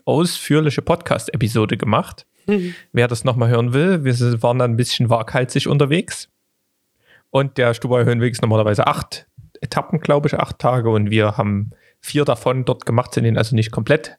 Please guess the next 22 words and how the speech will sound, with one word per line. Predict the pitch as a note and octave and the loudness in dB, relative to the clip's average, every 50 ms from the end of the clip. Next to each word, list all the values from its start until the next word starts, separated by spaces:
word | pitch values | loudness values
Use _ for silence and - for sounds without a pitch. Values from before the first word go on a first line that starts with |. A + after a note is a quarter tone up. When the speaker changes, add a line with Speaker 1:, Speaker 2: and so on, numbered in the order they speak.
| _ _ | _ _
Speaker 1:
gelaufen. | - - G#2+ G2 G#2+ A2+ A2 - B2+ - - | -6 -2 0 0 0 -2 -2 -6 -10 -8 -4
Aber | A#2+ A2 G#2 G2 G#2+ G#2 G2 G#2 - _ _ _ _ - - - - - - - - - _ _ _ _ _ _ _ _ _ _ _ _ | -2 -2 0 0 0 0 -2 -2 -8 _ _ _ _ -20 -20 -20 -20 -20 -20 -20 -20 -20 _ _ _ _ _ _ _ _ _ _ _ _
ja, | - C#3+ A#2 - - - - - - | -2 -2 -2 -2 -4 -10 -12 -4 -2
das | D#3+ D3 - | 0 0 2
Video | G#3+ F#3+ - - C3+ B2 A#2 A2+ A#2 | 0 0 0 2 2 2 2 2 0
ist | - - C3+ A2+ - - - | 0 -2 -4 -4 -4 -4 -2
jetzt | C3+ B2 A2 A2 - - - - - - - | 0 0 0 0 -4 -8 -8 -8 -8 -4 -4
online | C#3 D#3 F#3 F#3 E3+ E3+ E3+ F3 F3 - - | -2 0 0 0 0 0 0 -2 -2 -2 0
und | C3+ C3+ C#3 C#3 - | 0 0 0 0 0
ihr | - A#2+ | -2 -2
könnt | - - D3+ - | 0 0 0 0
euch | D3+ B2+ - | -2 -2 -2
das | C3+ B2 B2 | -2 -2 -2
angucken. | C3+ D#3 - - E3+ D#3+ - E3+ D#3 C#3 | -2 -2 -2 -2 -4 -2 0 0 0 0
Das | A2+ A2+ A2+ - | 0 0 -2 -2
ist | - - A#2 A2 - - - - - _ _ _ _ _ _ _ - | -2 -2 -2 -2 -4 -8 -12 -12 -16 _ _ _ _ _ _ _ -4
bei | B2 A2 | -2 0
mir | A2 A2 C3+ D#3+ F#3 - | 2 2 2 2 2 2
auf | - - | 0 -2
dem | - A#2 | -2 -4
privaten | A2 - - A2 G2+ G#2 A2+ D#3 - - G#3 F#3+ G3+ G#3+ G#3 - _ _ _ _ _ _ _ _ | -6 -4 -2 -2 0 0 0 0 0 2 2 2 2 2 0 -6 _ _ _ _ _ _ _ _
YouTube-Kanal. | _ - B2 - - G3 G3 F3+ - - - - - D3+ D3+ D#3 D#3+ D#3+ E3 E3+ E3+ E3+ E3+ | _ -2 -2 0 0 0 0 0 -2 -8 -8 -4 -4 -2 0 0 0 2 2 2 0 -2 -4